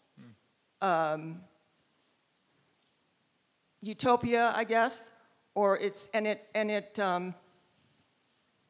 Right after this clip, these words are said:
Speaker 2: it's not what people want. What do you think?
Speaker 1: Yeah, I appreciate the comment. Um, I mean, one of the distinctions I was trying to make, you know, I, I tried to focus my remarks on,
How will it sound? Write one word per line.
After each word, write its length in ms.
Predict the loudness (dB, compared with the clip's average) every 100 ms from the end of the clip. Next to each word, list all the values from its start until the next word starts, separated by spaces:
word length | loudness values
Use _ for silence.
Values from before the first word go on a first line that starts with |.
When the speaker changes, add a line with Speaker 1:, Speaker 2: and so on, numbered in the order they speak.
| _ _
Speaker 2:
it's 200 | -10 -6
not 280 | 0 0 2
what 140 | -2
people 280 | -2 -6 -6
want. 480 | -2 -2 -2 -8 -20 _ _ _ _ _ _ _ _ _ _ _ _ _ _
What 100 | -4
do 60 | -2
you 60 |
think? 340 | -2 -4 -4 -18 _ _ _ _ _ _ _ _ _
Speaker 1:
Yeah, 120 | 4
I 60 | 4
appreciate 440 | 4 -2 0 2 4
the 80 |
comment. 400 | 2 2 0 -2 -8 -20 _ _
Um, 540 | -2 2 0 -2 -10 -16 _ -20 -20 -20 _
I 40 | -8
mean, 240 | -8 -8 -16 -20 -20 -18 -6
one 200 | 0 2
of 100 | 2
the 80 | 0
distinctions 680 | -2 -2 -4 -2 -6 -2
I 80 | 0
was 160 | 0 -4
trying 300 | -4 -4 -4
to 80 | -6
make, 280 | -6 -6
you 80 | -4
know, 180 | -4 -2
I, 300 | -2 -2 -2
I 40 | 0
tried 260 | 2 2
to 80 | 0
focus 580 | -2 -2 -2 -6 -12 -8
my 160 | -2 0
remarks 560 | 0 -2 -2 -2 -6
on, 200 | -8 -10